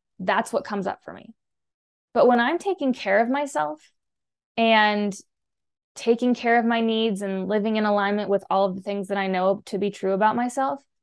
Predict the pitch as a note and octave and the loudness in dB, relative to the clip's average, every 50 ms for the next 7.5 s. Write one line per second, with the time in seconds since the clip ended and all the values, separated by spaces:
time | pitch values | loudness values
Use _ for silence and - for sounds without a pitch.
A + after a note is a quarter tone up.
0 | _ _ _ _ _ _ A#3 C4 D#4+ E4 - - G4 D#4+ G#3+ G3+ G#3 A3+ - G#3+ | _ _ _ _ _ _ 4 4 4 4 4 4 4 4 6 6 4 2 4 2
1 | G3+ F3+ F3+ F3+ - - - - - - - - - - - - _ _ _ _ | 2 2 0 -2 -6 -10 -10 -10 -8 -8 -8 -10 -12 -14 -18 -20 _ _ _ _
2 | _ _ _ _ _ - - B3 G#3 A3+ G#3+ A3 C4 D#4 D#4+ - - - B3 D4 | _ _ _ _ _ 0 2 6 6 6 6 6 4 4 2 0 0 2 2 2
3 | E4 - - - E4 E4 E4 E4 D4+ B3+ C4+ C4 C4 B3 G#3 A3+ G#3+ A3 A3 A#3 | 2 0 -2 -2 -2 0 0 -2 -2 -4 -2 -2 -2 0 0 -2 -2 -2 -2 -2
4 | A#3 - - - - - - A3 A3 A3+ A#3 - A#3 A3+ - - F#3+ F3+ F3 G3 | -4 -4 -6 -10 -8 -2 2 4 6 6 6 4 2 0 -2 -2 -4 -4 -2 -2
5 | G3 A#3 B3+ C#4 D4+ D#4+ D#4+ - _ _ _ _ _ _ _ _ _ _ _ _ | -4 -4 -2 -2 -4 -6 -8 -14 _ _ _ _ _ _ _ _ _ _ _ _
6 | _ - A#3+ B3 A#3+ - - - - _ _ - A3+ A#3+ A3+ A3+ - A3+ G#3+ G#3+ | _ 2 2 2 2 -2 -10 -16 -18 _ _ 0 2 2 2 2 2 2 4 4
7 | G#3+ G#3+ A3+ A#3 - - - G#3+ G#3+ | 4 4 4 2 2 2 2 2 2